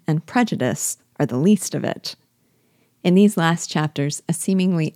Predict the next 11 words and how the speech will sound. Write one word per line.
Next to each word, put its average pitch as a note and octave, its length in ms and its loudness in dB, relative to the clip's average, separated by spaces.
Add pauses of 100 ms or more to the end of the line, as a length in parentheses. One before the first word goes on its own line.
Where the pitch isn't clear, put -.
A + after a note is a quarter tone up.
endless G3+ 400 4
array D3 340 2
of - 160 -2
human D#3+ 380 2
foibles B2+ 640 0
are C#3 180 0
on D3 300 2
parade. C#3 640 -2 (1400)
I D#3+ 160 2
love D3+ 300 2
her, C3 320 -6